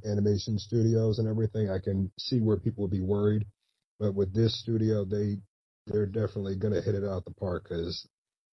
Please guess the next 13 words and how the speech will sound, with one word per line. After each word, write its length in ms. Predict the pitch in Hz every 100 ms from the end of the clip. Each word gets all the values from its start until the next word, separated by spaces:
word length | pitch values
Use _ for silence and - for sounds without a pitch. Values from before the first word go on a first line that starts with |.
| _ -
everything 460 | 113 113 110 107
looks 300 | 104 101 -
clean, 580 | - - 110 107 107 107
from 160 | 104 92
the 80 | 87
trailers 640 | - 107 104 104 98 92 -
to 80 |
the 100 | 87
music, 580 | 87 107 107 98 107 104 - _ _ _
fluidity 520 | 101 101 104 101 101
of 80 | 95
the 120 | 92
action, 560 | 104 104 - 107 101